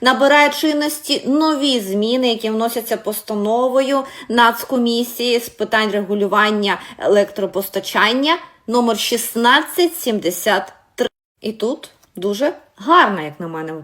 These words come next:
новина, а ви в коментарях напишіть. Якщо раніше ви мали борг, до вас одразу приїздили і що робили? Чик, і світла нема.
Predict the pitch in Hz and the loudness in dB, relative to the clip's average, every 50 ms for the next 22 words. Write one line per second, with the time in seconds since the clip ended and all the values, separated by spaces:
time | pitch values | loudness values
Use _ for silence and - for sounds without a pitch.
0 | - - 180 170 170 165 175 165 160 147 143 - 185 190 208 220 220 - 220 214 | -12 -12 -10 -10 -8 -8 -10 -10 -10 -10 -8 -6 -4 -4 -4 -4 -4 -4 -4 -2
1 | 208 208 208 208 196 196 202 - 202 196 196 - 208 - - - - - _ - | -2 -2 0 0 -2 -2 -2 -4 -6 -6 -6 -6 -10 -8 -8 -10 -10 -12 _ -20
2 | - - - - - - - - - - - - - _ _ _ - 247 269 262 | -20 -20 -20 -20 -20 -20 -20 -20 -20 -20 -20 -20 -20 _ _ _ 2 2 2 4
3 | - 392 403 440 440 427 403 359 294 - - 226 208 202 214 226 277 370 415 427 | 4 4 6 6 6 6 4 4 2 2 0 0 2 4 4 6 6 6 6 6
4 | 415 311 320 320 294 247 190 - - - - 196 202 233 240 247 254 240 214 220 | 6 4 4 4 4 4 4 2 0 0 0 0 2 2 2 2 0 -2 0 2
5 | 226 208 208 202 196 - 196 190 196 202 202 - 311 403 453 453 403 320 - - | 2 2 2 0 -4 -2 -2 0 0 0 0 2 2 4 4 4 2 2 0 2
6 | 349 403 381 381 370 381 381 370 370 349 - - _ _ - - 392 - _ - | 2 2 4 4 4 4 4 4 4 0 -2 -6 _ _ -4 -4 -4 -6 _ -20
7 | - - _ _ _ _ _ _ _ _ 214 202 - - 208 226 220 - 190 190 | -20 -20 _ _ _ _ _ _ _ _ -8 -8 -6 -6 -8 -8 -6 -6 -6 -6
8 | 185 180 165 151 - - | -6 -6 -6 -8 -10 -12